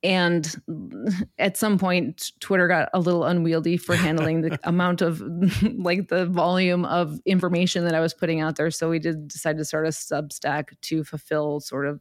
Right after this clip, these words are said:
Speaker 1: some of the, you know, give, give longer form content a place to live that's more meant for people who are, and a lot of our followers are lawyers, but a lot of them are lawyers in different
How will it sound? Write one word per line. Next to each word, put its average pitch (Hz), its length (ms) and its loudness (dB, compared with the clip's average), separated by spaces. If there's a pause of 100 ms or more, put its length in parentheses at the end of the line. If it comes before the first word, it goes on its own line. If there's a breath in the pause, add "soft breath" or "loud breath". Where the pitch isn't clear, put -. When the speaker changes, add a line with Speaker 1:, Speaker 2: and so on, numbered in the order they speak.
Speaker 1:
some 156 160 -4
of 147 100 -4
the, 120 260 -4 (540 loud breath)
you 170 100 -4
know, 170 260 0 (320)
give, 202 360 0
give 190 200 0
longer 180 320 2
form 170 200 0
content 156 680 -2 (260)
a 143 80 0
place 165 340 -2
to 165 120 -4
live 147 380 -2
that's 156 280 -4
more 170 320 2
meant 160 240 -2
for 165 140 -6
people 160 360 -4
who 156 180 0
are, 156 240 0 (260 soft breath)
and 254 100 2
a 247 40 2
lot 240 220 4
of 254 140 0
our 170 140 2
followers 170 440 2
are 175 220 2
lawyers, 139 460 -2
but 165 240 -4
a - 20 2
lot 185 160 2
of 196 60 2
them 185 140 0
are 170 100 0
lawyers 160 360 0
in 165 120 0
different 147 480 -4